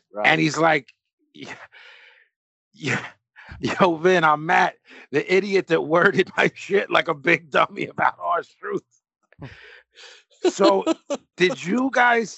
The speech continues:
Speaker 2: tell me a story, or did I dream this,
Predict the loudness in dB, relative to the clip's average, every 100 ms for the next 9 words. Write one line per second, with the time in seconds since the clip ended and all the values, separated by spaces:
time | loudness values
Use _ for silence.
0 | -10 0 2 2 -2 -4 -4 -6 -10 -2
1 | 0 2 2 0 -4 -6 -4 -4 2 2
2 | 0 -6 -4 -2 -4 -4 -8 -10 -18